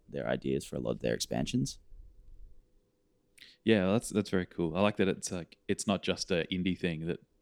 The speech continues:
Speaker 2: uh, that we, that people like you do to craft ideas and, and actually spend some time making games instead of working all day. Um, uh, I'm, I'm think we're starting to wrap up here. I've, I've asked everything I think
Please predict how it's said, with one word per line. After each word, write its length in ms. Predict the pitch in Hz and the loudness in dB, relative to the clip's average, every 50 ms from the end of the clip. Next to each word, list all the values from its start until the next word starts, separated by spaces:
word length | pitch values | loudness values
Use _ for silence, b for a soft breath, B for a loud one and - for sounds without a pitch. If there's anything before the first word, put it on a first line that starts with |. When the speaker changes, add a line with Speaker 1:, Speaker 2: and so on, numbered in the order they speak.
| _ _ _ - | _ _ _ -6
Speaker 2:
uh, 320 | - - - - - - - - - - | -4 -4 -4 -4 -6 -6 -8 -8 -8 0
that 100 | - 107 | 2 2
we, 260 | 87 87 85 85 80 78 - _ _ _ - | 4 4 4 2 0 -4 -8 _ _ _ -6
that 120 | 95 87 | -4 -4
people 240 | - 95 90 90 85 | -2 -2 -2 -2 -2
like 180 | 82 78 82 - | -2 -4 -4 -6
you 100 | 85 82 | -6 -6
do 140 | 78 80 80 78 | -2 -2 -4 -4
to 300 | - 80 78 78 78 78 - _ _ _ _ - _ _ _ _ _ _ _ _ | -2 -2 -2 -2 -2 -4 -8 _ _ _ _ -20 _ _ _ _ _ _ _ _
craft 320 | - - - 87 90 - - | -2 2 4 4 4 4 2
ideas 400 | 87 85 82 90 87 87 85 80 | 2 2 2 2 0 0 0 -2
and, 160 | 80 85 - - | -4 -6 -6 -6
and 100 | - 87 | -4 -2
actually 260 | 87 92 - - 95 | -2 -2 -2 -2 -2
spend 340 | 92 - - - 95 92 95 | -2 0 2 4 4 4 4
some 120 | - 92 90 | 0 -2 0
time 240 | - 98 87 85 | 2 2 2 2
making 260 | 87 85 - - 92 85 | 2 -2 -2 -2 0 0
games 320 | 85 87 85 85 85 - | 2 2 0 -2 -2 -6
instead 220 | 85 - - 82 | -8 -2 0 0
of 100 | 85 78 | 0 2
working 340 | 82 85 85 82 - 78 80 78 | 2 2 2 0 -2 -4 -6 -6
all 80 | 78 | -6
day. 280 | 80 85 82 82 87 - - b b b b b b b b b b - - | -4 -2 -2 -4 -4 -8 -12 b b b b b b b b b b -4 -2
Um, 360 | 80 82 82 85 82 82 85 - - _ _ _ - _ _ _ _ _ _ _ _ _ _ _ - - - _ _ _ - | 0 0 2 0 0 -2 -6 -12 -18 _ _ _ -20 _ _ _ _ _ _ _ _ _ _ _ -20 -20 -20 _ _ _ -8
uh, 280 | - 82 104 131 123 110 - | -6 -4 -2 0 0 0 0
I'm, 220 | - 165 202 254 - - | 0 0 0 -2 -2 0
I'm 180 | 208 220 208 | 0 0 2
think 220 | - 208 196 185 - | 4 2 2 4 6
we're 340 | 151 143 139 123 120 120 - - - - - - - - | 6 8 8 8 6 4 2 -2 -10 -20 -20 -20 -16 -14
starting 320 | - - - 113 110 101 104 | -12 -4 -2 0 2 4 4
to 60 | 101 | 6
wrap 260 | 95 101 98 95 - | 6 6 6 6 6
up 200 | 104 110 - - | 2 2 2 2
here. 280 | - 123 127 131 117 - | 2 4 4 4 4 2
I've, 100 | - 113 110 - - - - 113 | 0 -2 -4 -6 -10 -4 -2 -2
I've 180 | 107 - - - | -4 -4 -6 -2
asked 260 | 113 113 110 104 - | 0 0 0 0 2
everything 280 | 117 107 107 101 101 98 | 2 2 4 4 2 2
I 60 | 98 92 | 2 2
think 320 | - 110 107 - - - | 2 2 2 2 0 -8